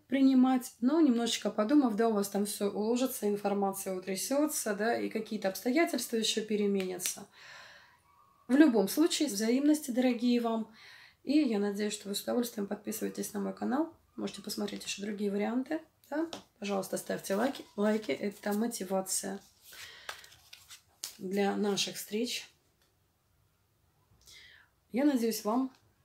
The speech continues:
приятно со мной встречаться, как и мне с вами. Итак, третий вариант, уважаемые, дорогие. Ох ты. Ну, здесь у нас аркан дьявол. Всё инфернальное, всё потустороннее, всё, что связано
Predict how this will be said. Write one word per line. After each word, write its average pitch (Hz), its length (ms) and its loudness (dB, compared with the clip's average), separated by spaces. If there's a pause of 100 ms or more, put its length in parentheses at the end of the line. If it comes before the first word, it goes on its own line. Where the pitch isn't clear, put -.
(120)
приятно 196 420 2
со 196 140 -4
мной 180 120 -4
встречаться, 185 560 -6
как 214 180 -4
и 196 40 -2
мне 190 140 0
с 190 100 -6
вами. 180 240 0 (400)
Итак, 226 340 4
третий 262 360 2
вариант, 214 480 4
уважаемые, 196 560 2
дорогие. 202 540 0 (160)
Ох 220 260 -2
ты. 190 300 -8 (240)
Ну, 302 280 2
здесь 220 360 -2
у 226 40 -2
нас 202 200 2
аркан 202 380 -2
дьявол. 277 520 0 (1400)
Всё 330 300 8
инфернальное, 220 720 4
всё 254 340 4
потустороннее, 294 880 10
всё, 247 520 4
что 220 240 -2
связано 190 960 0